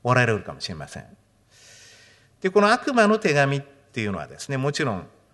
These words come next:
小説でありますけれども、まあ、絶妙のユーモアを交え、交えて、ルイスが描いた作品ですね。えー、それによりますとですね、もちろんこれは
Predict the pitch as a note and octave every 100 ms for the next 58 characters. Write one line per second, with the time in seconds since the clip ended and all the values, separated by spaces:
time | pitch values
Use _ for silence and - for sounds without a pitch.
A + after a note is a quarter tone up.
0 | _ _ _ - - - C#3 C3 B2+ -
1 | A2 G2+ G2 F2+ - - - - G3 -
2 | - _ _ _ A2+ G#2 D3 C#3+ A3+ A3+
3 | A3 G#3 F#3 F3 E3+ G3 E3 A#2+ A2 B2+
4 | G#2 G#2 A2 B2 E2+ - - - - C3
5 | D#2+ - _ _ _ _ _ _ - G#2+
6 | C3 C#3 G#2+ G#2+ G2 - - C2 - A#2+
7 | A#2 F#2+ - - - - - G2 F2+ D2
8 | - - - - - - B2+ C#3 G2 -
9 | _ _ _ _ _ _ _ _ _ _
10 | _ _ _ _ _ _ _ _ - B2+
11 | C3 D#3+ D3 C#3+ C#3 C3 C3 C3 B2 G#2
12 | F2 - C3 D3+ D3 B2+ D3+ A#2 G#2+ G2
13 | F2+ D#2+